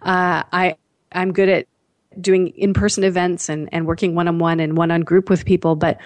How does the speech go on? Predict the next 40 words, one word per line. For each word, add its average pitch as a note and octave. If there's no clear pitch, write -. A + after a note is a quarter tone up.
haven't G#3+
been A3
so G3
great F3
at D#3
marketing E3+
myself. D#3
And G3
I've G3
been A3
blessed. G#3+
I've E3
had E3+
a E3+
lot F3
of E3+
demand, E3
and D3+
it's -
been, D#3
you F3+
know, D#3
uh, D3+
there's F3+
been F3+
no F#3
shortage E3+
of D#3+
work. E3+
But A3
I'm A3
really B3
curious A3
to G3+
learn F#3
more F3+
about E3+
how F3+
to, E3+
to, F3